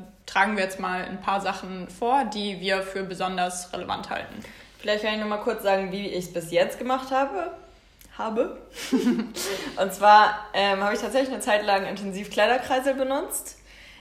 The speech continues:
Speaker 2: Ähm, das ist ja einfach, das kennen wahrscheinlich alle, da machst du ein Foto, lädst deine Sachen hoch und verkaufst sie dann an andere weiter. Das funktioniert auch ganz gut. Da gibt's ja auch noch mehrere Geschichten wie Mädchenflohmarkt oder auch eBay, klassisch, was auch immer. Ähm,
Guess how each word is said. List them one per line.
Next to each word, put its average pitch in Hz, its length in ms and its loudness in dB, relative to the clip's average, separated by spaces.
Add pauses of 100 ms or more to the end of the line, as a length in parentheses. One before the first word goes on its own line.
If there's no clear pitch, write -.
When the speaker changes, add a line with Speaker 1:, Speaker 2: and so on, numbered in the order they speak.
(200)
Speaker 2:
Ähm, 190 460 4
das 196 140 4
ist - 60 -2
ja 185 80 6
einfach, 180 200 2
das 175 120 -4
kennen 190 240 -2
wahrscheinlich 180 480 0
alle, 214 340 4
da 175 380 4
machst 180 160 -2
du 180 60 -2
ein 175 40 -6
Foto, 214 280 -6
lädst 190 260 -2
deine 175 140 -2
Sachen 185 260 0
hoch 175 100 0
und 165 120 -6
verkaufst 185 340 -2
sie 170 80 -8
dann 156 160 -4
an 143 120 -6
andere 151 240 -4
weiter. 262 400 2 (120)
Das - 140 -14
funktioniert 180 340 -6
auch 170 80 -4
ganz 160 180 -8
gut. 214 140 -4
Da 196 60 4
gibt's 180 180 -6
ja 151 140 0
auch 165 40 -2
noch 170 60 -6 (260)
mehrere 190 360 -2
Geschichten 185 400 -8
wie 165 80 -8
Mädchenflohmarkt 180 840 -2
oder 160 280 0
auch 160 320 -4 (320)
eBay, 185 360 2
klassisch, 185 460 -4
was 160 160 -8
auch 190 120 -8
immer. 226 320 -4 (800)
Ähm, 190 540 4